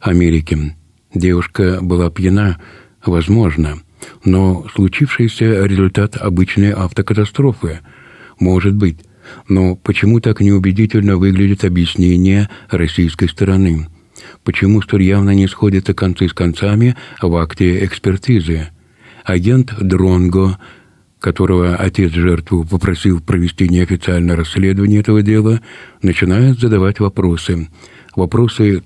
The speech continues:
то ли ускользнувшие от внимания следователей, то ли никем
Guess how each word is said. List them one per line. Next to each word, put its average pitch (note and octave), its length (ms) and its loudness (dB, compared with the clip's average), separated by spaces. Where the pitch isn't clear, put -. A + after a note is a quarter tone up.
то A#2 140 2
ли A2 80 4
ускользнувшие G2 760 0
от E2 100 -8
внимания F2 440 0
следователей, G#2 800 0
то C3+ 140 2
ли D3 100 4
никем G#2 520 2